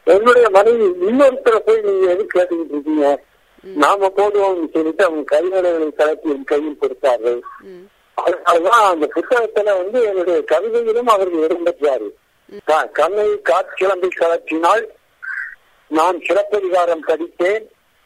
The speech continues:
Speaker 2: ம்.
Speaker 1: நீ கைவளையல்களை கலற்றினால் என் தோழர்கள் கண்ணீர் பூக்களை வாசிக்கிறார்கள்" அப்படின்னு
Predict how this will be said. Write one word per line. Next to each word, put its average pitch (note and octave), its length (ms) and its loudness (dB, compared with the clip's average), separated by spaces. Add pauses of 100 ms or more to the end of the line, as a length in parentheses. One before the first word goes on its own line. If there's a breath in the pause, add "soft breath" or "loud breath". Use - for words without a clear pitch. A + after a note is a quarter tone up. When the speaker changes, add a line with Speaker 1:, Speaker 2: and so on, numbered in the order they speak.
Speaker 2:
ம். F#3+ 240 -20 (400)
Speaker 1:
நீ D#3 200 -2
கைவளையல்களை G3+ 1160 -2
கலற்றினால் E3 640 -2 (800)
என் F3 260 -4
தோழர்கள் G3+ 520 -2
கண்ணீர் G#3 420 -4
பூக்களை F#3 380 -2
வாசிக்கிறார்கள்" D#3+ 920 -2 (220)
அப்படின்னு D#3 720 -2